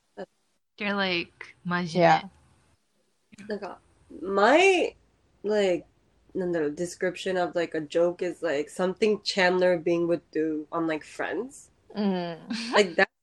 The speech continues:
Speaker 3: funny to me.
Speaker 1: Sarcastic
Speaker 2: Yeah,
Speaker 1: joke.
Speaker 2: yeah, I know, I know. But Japanese people are, they're not, they don't do those sarcastic jokes, do they?
Speaker 1: I don't think we have sarcasm in Jap-,
Speaker 2: No.
Speaker 1: Jap-, Jap-,
Speaker 3: We don't?
Speaker 2: Nanka,
Speaker 1: Do we?
Speaker 2: I don't think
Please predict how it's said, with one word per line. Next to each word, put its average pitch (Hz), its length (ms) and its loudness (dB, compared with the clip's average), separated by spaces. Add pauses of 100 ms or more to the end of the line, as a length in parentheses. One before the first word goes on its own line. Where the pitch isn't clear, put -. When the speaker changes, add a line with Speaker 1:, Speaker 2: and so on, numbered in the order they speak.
(120)
Speaker 3:
funny 196 240 4
to 220 60 6
me. 220 100 -4
Speaker 1:
Sarcastic 175 500 -2
Speaker 2:
Yeah, 185 280 6
Speaker 1:
joke. 175 40 6
Speaker 2:
yeah, 165 300 4
I 214 140 -2
know, 202 180 -2
I 190 140 -2
know. 185 320 -4
But - 360 4
Japanese 294 600 2
people 262 380 2
are, 214 340 2 (340)
they're 240 80 2
not, 247 220 2
they 226 80 6
don't 269 220 4
do 254 140 -2
those 254 220 2
sarcastic 202 680 0
jokes, 185 300 0
do 214 120 -4
they? 311 320 2 (200)
Speaker 1:
I 233 140 0
don't 392 180 0 (220)
think - 140 -16
we 240 140 -2
have 208 300 0
sarcasm 175 800 -6
in 175 300 -4
Jap-, 165 240 -8 (120)
Speaker 2:
No. 202 600 6
Speaker 1:
Jap-, 196 240 4
Jap-, 175 460 2
Speaker 3:
We 185 120 4
don't? 170 440 2 (460)
Speaker 2:
Nanka, 254 480 6 (160)
Speaker 1:
Do 170 100 -8
we? 160 140 -12 (760)
Speaker 2:
I 208 100 6
don't 262 200 6
think 277 340 4